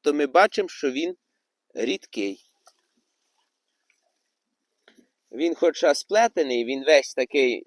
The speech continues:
масивом тримається, але він рідкий.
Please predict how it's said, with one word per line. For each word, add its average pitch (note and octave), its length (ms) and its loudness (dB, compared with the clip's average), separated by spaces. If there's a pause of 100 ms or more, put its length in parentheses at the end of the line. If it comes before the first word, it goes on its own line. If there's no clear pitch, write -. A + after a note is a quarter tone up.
масивом B2+ 640 -4
тримається, A#2 800 -2 (1040)
але C3+ 300 2
він F3 260 -8
рідкий. B2 520 -8